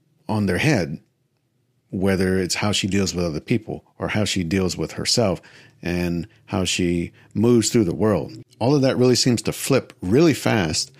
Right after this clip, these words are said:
And, you know, it gets into, like, where there are, there are consequences and things get dangerous. And so that's interesting right there. But I just didn't see this character really doing it.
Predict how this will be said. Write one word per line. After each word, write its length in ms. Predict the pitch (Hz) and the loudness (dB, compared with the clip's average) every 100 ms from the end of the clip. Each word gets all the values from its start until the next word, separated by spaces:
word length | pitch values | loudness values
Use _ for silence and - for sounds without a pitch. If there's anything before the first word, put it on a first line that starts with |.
| - - - - | -20 -20 -20 -4
And, 680 | 101 101 98 98 98 92 - - - | 0 0 2 2 0 -2 -6 -20 -6
you 140 | 220 170 | 2 4
know, 140 | 131 - | 4 4
it 180 | 120 113 | 0 2
gets 220 | 127 - | 2 4
into, 340 | 127 - 127 | 4 4 4
like, 220 | 110 107 95 | 6 4 2
where 560 | 95 104 101 101 92 | 2 4 4 4 2
there 220 | 92 101 | 2 4
are, 260 | 98 95 90 _ _ - | 4 2 0 _ _ -10
there 240 | 95 101 95 | 0 2 2
are 80 | |
consequences 800 | - 147 127 - - 80 - 82 | 2 2 2 0 -2 -4 -4 -6
and 300 | 80 95 90 | -4 -4 -2
things 240 | 117 120 92 | 2 2 2
get 280 | 117 87 82 | 0 0 -2
dangerous. 640 | 113 120 87 73 73 - | 2 2 0 -2 -4 -4
And 480 | 107 95 87 87 82 - - _ _ _ _ - - - | -2 -2 -2 -4 -6 -14 -20 _ _ _ _ -12 -8 -2
so 540 | 151 - 143 139 135 120 | 2 4 6 6 4 4
that's 340 | 123 185 - | 2 2 0
interesting 540 | 135 151 143 - 110 98 | 2 4 2 2 2 0
right 160 | 87 | 0
there. 260 | 110 92 78 | 0 0 -2
But 220 | 85 101 | -2 0
I 140 | 113 | 2
just 200 | 117 113 | 2 0
didn't 320 | 101 120 131 120 | 2 2 4 4
see 380 | - 131 127 | 2 4 4
this 220 | 104 120 - | 4 2 2
character 360 | 117 113 104 | 0 0 0
really 280 | 101 113 92 | 0 2 0
doing 440 | 76 117 135 117 | -2 2 4 4
it. 160 | 82 | 0